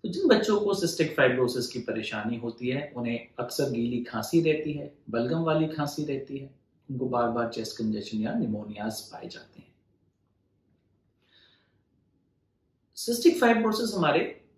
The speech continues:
डाइजेस्टिव सिस्टम को भी परेशान करता है क्योंकि वहां भी सीएफ़टीआर प्रोटीन अधिक मात्रा में रहता है। तो हमारे जब पैनक्रियाज में ये प्रॉब्लम्स होती है तो जो हमारे डाइजेस्टिव जूसेस हैं वो ठीक से नहीं बनते,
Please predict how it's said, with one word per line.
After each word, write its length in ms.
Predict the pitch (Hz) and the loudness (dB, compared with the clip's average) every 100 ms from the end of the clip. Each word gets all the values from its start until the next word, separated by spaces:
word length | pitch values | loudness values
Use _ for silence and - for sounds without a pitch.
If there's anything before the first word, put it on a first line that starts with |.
| _ | _
डाइजेस्टिव 520 | 120 120 185 185 175 156 | -2 4 6 6 6 4
सिस्टम 400 | - - 120 117 | 2 -2 0 0
को 120 | 113 | 0
भी 100 | 117 | 0
परेशान 540 | 113 110 104 - 135 | 0 -2 -2 -4 -4
करता 360 | 139 139 - 135 | -2 -4 -4 -4
है 220 | 151 - _ | -4 -8 _
क्योंकि 200 | - 131 143 | -6 -4 -2
वहां 300 | 113 151 139 | 0 2 2
भी 100 | 131 | 0
सीएफ़टीआर 680 | - 117 113 - 113 110 | 0 0 0 -2 0 2
प्रोटीन 520 | 107 - 104 104 147 180 - _ _ - | 0 -2 -4 -2 -4 -4 -10 _ _ -4
अधिक 280 | 135 127 - | 0 0 0
मात्रा 320 | 101 - 95 | -6 -6 -8
में 120 | 90 | -8
रहता 280 | - - - | -8 -10 -12
है। 140 | - - _ _ _ _ _ _ _ _ _ _ _ _ | -14 -16 _ _ _ _ _ _ _ _ _ _ _ _
तो 80 | - | 0
हमारे 260 | 202 233 214 | 6 6 8
जब 160 | 233 - | 4 6
पैनक्रियाज 720 | 147 156 160 185 208 226 - | 4 6 6 6 6 4 2
में 100 | 139 | 4
ये 80 | 127 | 4
प्रॉब्लम्स 500 | 123 117 113 113 113 | 4 2 2 0 0
होती 240 | 113 110 110 | -2 -2 0
है 320 | 160 - - - | -2 -4 -8 -2
तो 80 | |
जो 160 | 156 165 | 2 4
हमारे 240 | 156 151 | 4 2
डाइजेस्टिव 480 | 147 113 127 127 143 | 2 2 2 -2 -2
जूसेस 560 | 123 107 113 - 151 143 | -2 2 0 2 -2 0
हैं 320 | 156 - - _ | -2 -4 -12 _
वो 140 | 110 107 | -10 -6
ठीक 160 | 110 - | -6 -4
से 160 | 113 | -6
नहीं 240 | 107 120 147 | -4 -4 -2
बनते, 400 | 156 151 - | -4 -6 -10